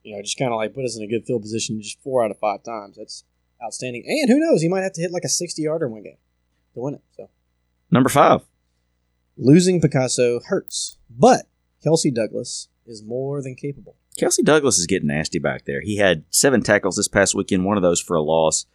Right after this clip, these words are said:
Speaker 2: I think he's doing a great job. Um, you know, and, and who's to say if Picasso was there that he, they may not make a way for both of them to start. You know, he's, he's doing that good.
Speaker 1: Yeah. I know we hit on it a little bit earlier, but, um, having Picasso back next year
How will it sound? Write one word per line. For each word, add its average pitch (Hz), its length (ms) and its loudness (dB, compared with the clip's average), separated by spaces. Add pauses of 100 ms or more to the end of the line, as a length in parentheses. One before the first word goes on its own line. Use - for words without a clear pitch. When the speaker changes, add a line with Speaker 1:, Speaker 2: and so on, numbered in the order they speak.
(300)
Speaker 2:
I 90 60 -2
think 98 160 0
he's 95 100 -2
doing 92 160 4
a 85 40 0
great 87 240 0
job. 85 420 2 (300)
Um, 78 400 2 (340)
you 95 100 0
know, 85 220 0 (100)
and, 95 160 0
and 95 140 -2
who's 117 160 0
to 104 80 -2
say 117 160 4
if 101 80 0
Picasso 107 280 2
was 95 100 0
there 107 120 4
that 95 140 2
he, 104 320 -2
they 95 240 0
may 110 120 2
not 101 140 -2
make 101 160 0
a 101 60 0
way 101 180 4
for 95 120 -2
both 98 220 4
of 95 80 2
them 80 80 2
to 71 60 -2
start. 69 340 -6
You 87 120 0
know, 82 100 2
he's, 95 140 -2
he's 95 320 -2
doing 95 160 2
that 90 160 0
good. 92 240 2 (380)
Speaker 1:
Yeah. 151 240 -2 (360)
I - 40 -20
know 123 80 -6
we 131 100 -6
hit 139 100 -2
on 139 200 -2
it - 120 -12
a 120 60 -20
little 131 160 -6
bit 120 120 -4
earlier, 117 380 0
but, 101 240 -6 (680)
um, 104 120 -12
having 123 240 -4
Picasso 120 380 -2
back 110 260 -4
next 104 300 -14
year 113 340 -6